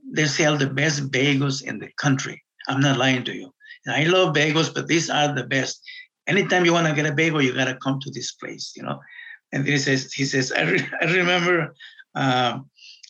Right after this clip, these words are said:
we had a, a, we had a, an issue with a, with a grower, and we had a, a, a,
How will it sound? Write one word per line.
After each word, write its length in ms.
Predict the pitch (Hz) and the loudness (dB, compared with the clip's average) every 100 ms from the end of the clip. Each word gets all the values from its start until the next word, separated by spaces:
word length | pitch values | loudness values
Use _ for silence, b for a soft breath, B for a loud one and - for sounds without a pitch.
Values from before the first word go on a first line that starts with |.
| _ | _
we 120 | 139 | 0
had 260 | 143 165 165 | 4 4 4
a, 640 | 151 131 110 - - - - | 4 2 0 -4 -6 -8 -8
a, 160 | 127 135 | -10 -8
we 120 | - 147 | -2 0
had 120 | 151 | 2
a, 180 | 127 - | 0 -4
an 80 | 120 | -2
issue 280 | 196 - 131 | 0 0 0
with 140 | 123 | 0
a, 100 | 117 - - - | -4 -8 -18 -12
with 220 | 127 113 | -8 -6
a 60 | |
grower, 500 | 107 175 165 127 139 - B B B - | -2 2 2 0 -4 -8 B B B -10
and 120 | 127 | -2
we 100 | 151 | 2
had 300 | 147 147 139 | 4 4 4
a, 400 | 120 110 107 - _ _ _ - | 2 0 -4 -8 _ _ _ -10
a, 80 | 117 | -8
a, 920 | - - 107 98 95 92 - - 120 | -8 -8 -6 -6 -6 -8 -10 -12 -14